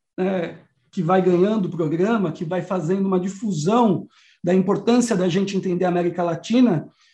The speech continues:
não apenas como uma questão de, de conhecimento dos outros países, mas como uma questão de entender a nós mesmos, né? Como, é, dialogar, conhecer a realidade,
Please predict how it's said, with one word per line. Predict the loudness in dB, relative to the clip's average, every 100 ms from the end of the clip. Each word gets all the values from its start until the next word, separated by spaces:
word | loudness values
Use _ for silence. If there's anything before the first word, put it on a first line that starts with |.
| _ 0
não | 4 4 4
apenas | 6 6 6 0
como | -2
uma | -2
questão | -2 -4 -4 -2
de, | -2 0 -2 -2 -4
de | -6 0
conhecimento | 2 2 2 2 2 2
dos | -2 0
outros | 0 0 -4
países, | -2 0 0 0 0 0
mas | -2 -2
como | -2 -2
uma | -2
questão | -4 -4 -2
de |
entender | 0 0 4 6 4 2 _ _ _ 0
a | 2
nós | 4 4
mesmos, | 2 0 0 -4 -8 -18 _ _ _ -4
né? | -2 -2 -2
Como, | 6 10 10 8 0 0
é, | 2 4 4 4 2 -2 -4 -10 _ _
dialogar, | -2 2 2 2 0 2 0 0
conhecer | 0 0 0 -4
a | -2
realidade, | 0 -2 -2 -2 -2 -4